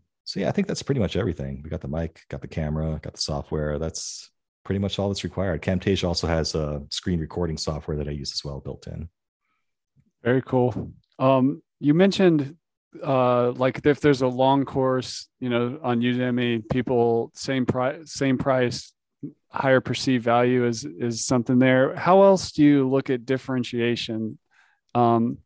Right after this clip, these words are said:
Speaker 2: I'd imagine you have some competitors in big data, and, uh, there's probably new people coming all the time.
Speaker 1: Yeah.
Speaker 2: Like, how do you compete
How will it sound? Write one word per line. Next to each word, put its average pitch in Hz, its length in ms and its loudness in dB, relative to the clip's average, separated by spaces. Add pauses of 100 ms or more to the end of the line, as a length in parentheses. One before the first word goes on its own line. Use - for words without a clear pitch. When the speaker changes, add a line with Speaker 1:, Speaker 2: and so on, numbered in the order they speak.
(100)
Speaker 2:
I'd 147 140 6
imagine 175 340 6
you 147 120 6
have 143 160 4
some 127 160 -4
competitors 139 720 0 (520)
in 131 140 -2
big 139 200 2
data, 151 500 2
and, 120 480 -6
uh, 113 300 -2
there's 117 160 -4
probably 127 240 4
new 123 160 2
people 131 280 -2
coming 131 460 -2
all 127 220 -2
the 127 80 -4
time. 131 400 -4
Speaker 1:
Yeah. 127 60 -2
Speaker 2:
Like, 117 240 -6 (280)
how 151 160 4
do 165 60 8
you 170 140 6
compete 127 460 -2